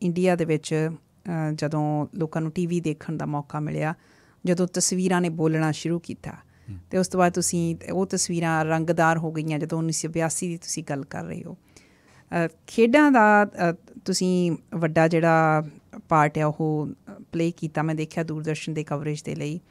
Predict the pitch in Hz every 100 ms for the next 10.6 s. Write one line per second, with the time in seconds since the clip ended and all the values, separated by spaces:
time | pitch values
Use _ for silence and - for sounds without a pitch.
0 | _ _ _ 170 165 160 165 160 151 -
1 | - 156 151 151 156 156 - 160 139 147
2 | _ - _ _ _ 160 151 160 185 -
3 | 170 170 170 170 180 160 151 147 143 147
4 | 147 151 147 151 151 151 160 160 151 151
5 | 151 - 147 147 151 - - - - _
6 | _ _ _ _ _ _ _ _ _ _
7 | 233 285 254 254 226 220 - 254 233 220
8 | 208 196 208 196 180 185 185 185 - 175
9 | 175 170 170 165 - 165 160 170 - 165
10 | 160 143 139 127 - -